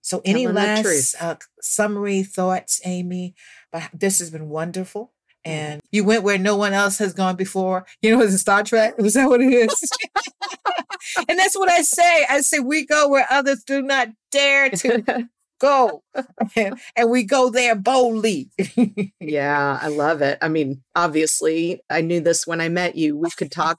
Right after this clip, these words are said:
Speaker 2: for another six hours and go to all the other places.
Speaker 1: Ri-, right, right.
Speaker 2: Yeah.
Speaker 1: Right.
Speaker 2: But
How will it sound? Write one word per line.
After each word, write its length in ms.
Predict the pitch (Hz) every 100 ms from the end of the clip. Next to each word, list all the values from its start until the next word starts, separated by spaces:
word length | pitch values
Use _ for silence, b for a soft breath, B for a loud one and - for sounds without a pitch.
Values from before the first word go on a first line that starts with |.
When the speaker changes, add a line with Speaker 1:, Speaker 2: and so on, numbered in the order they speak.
| 208
Speaker 2:
for 140 | 175
another 300 | 160 165 165
six 360 | 160 185 - -
hours 640 | 170 190 170 170 175 - -
and 420 | 175 156 160 160 - 220
go 220 | 175 170 175
to 180 | 202
all 180 | - 180
the 160 | 175 180
other 200 | 185 190
places. 600 | - 160 151 - - 196
Speaker 1:
Ri-, 120 | 196 190
right, 680 | 247 269 269 233 190 170 _ 185
right. 220 | 220 -
Speaker 2:
Yeah. 320 | 170 143 139 139 - -
Speaker 1:
Right. 360 | 208 190 190 185
Speaker 2:
But 240 | 202